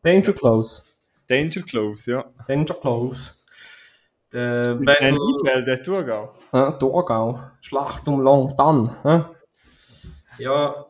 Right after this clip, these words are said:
Speaker 1: das ist, äh, das wär eigentlich noch ein Film gewesen, äh, wo wir hätten können schauen für unsere, äh, Spezialfolge über Kriegsfilme.
Speaker 2: Da muss ich jetzt aber schnell ehrlich sein, der ist uns sogar empfohlen worden vom Spike. Er hat gesagt, wir sollten den noch schauen.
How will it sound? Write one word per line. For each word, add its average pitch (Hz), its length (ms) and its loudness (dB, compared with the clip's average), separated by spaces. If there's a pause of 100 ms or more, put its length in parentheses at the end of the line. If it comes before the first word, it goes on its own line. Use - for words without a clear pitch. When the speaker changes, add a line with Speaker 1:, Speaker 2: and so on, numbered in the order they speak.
Speaker 1:
das 139 180 -4
ist, 143 200 -6
äh, 135 200 6
das 139 200 -4
wär 175 100 6
eigentlich 147 220 6
noch 143 60 6
ein 143 60 4
Film 156 240 4
gewesen, 156 460 2
äh, 135 400 6 (880)
wo 135 100 0
wir 139 140 4
hätten 135 220 0
können 131 220 2
schauen 135 280 4
für 135 160 0
unsere, 127 480 2
äh, 120 40 0
Spezialfolge 127 840 -2
über 120 160 -4
Kriegsfilme. 120 880 -6 (180)
Speaker 2:
Da 151 120 -2
muss 175 180 0
ich 165 60 2
jetzt 160 100 0
aber 143 140 2
schnell 139 240 -2
ehrlich 156 240 4
sein, 151 120 -4
der 143 100 2
ist 147 80 -2
uns 135 120 -4
sogar 123 240 2
empfohlen 127 340 0
worden 101 140 -2
vom 110 160 -12
Spike. 101 480 -2
Er 110 100 -2
hat 101 60 -6
gesagt, 107 260 -6
wir 110 60 -10
sollten - 260 -12
den 104 120 -8
noch 98 180 -10
schauen. 92 160 -20